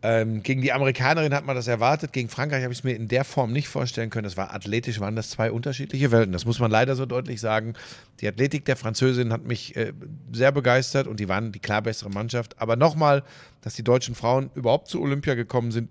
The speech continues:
die Art und Weise, wie sie das gemacht haben und dass sie hier ins, äh, Viertelfinale kommen, Chapeau. Und zum Thema, weil du mich ja immer so ein bisschen geflaxt hast mit Belgien,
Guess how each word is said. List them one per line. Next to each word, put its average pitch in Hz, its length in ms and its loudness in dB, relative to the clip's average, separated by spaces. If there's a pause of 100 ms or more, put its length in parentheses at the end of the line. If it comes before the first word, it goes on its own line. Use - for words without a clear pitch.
die 113 120 -2
Art 113 180 -2
und 113 100 -4
Weise, 110 340 2
wie 143 120 4
sie 143 100 0
das 127 160 2
gemacht 113 380 -4
haben 104 200 0 (800)
und 110 140 -4
dass 113 140 2
sie 110 120 -2
hier 110 180 4
ins, 101 280 -2
äh, 98 220 2 (600)
Viertelfinale 113 640 2
kommen, 104 460 0
Chapeau. 135 460 2
Und 117 240 -4
zum 101 160 -8
Thema, 120 420 2
weil 104 100 0
du 110 80 -4
mich 117 140 -6
ja 117 60 -2
immer 113 120 -2
so 104 60 -2
ein 104 60 -4
bisschen 104 420 -4
geflaxt - 480 -4
hast 120 180 0
mit 107 160 -10
Belgien, 143 560 4